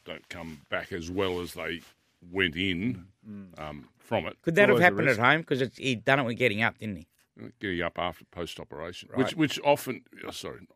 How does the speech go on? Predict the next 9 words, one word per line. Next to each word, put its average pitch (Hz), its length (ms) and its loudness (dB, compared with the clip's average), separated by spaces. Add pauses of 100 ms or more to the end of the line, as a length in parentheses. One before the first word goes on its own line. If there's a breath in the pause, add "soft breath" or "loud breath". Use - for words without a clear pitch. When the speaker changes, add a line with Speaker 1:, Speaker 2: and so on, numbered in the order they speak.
Speaker 1:
often's 92 380 -4
the 90 80 -12
wrong 87 220 -6
word, 85 240 -4 (1200)
is 113 140 -4
something 113 380 2
that 98 120 2
happens 90 640 -2 (2250)
regularly. 80 540 -4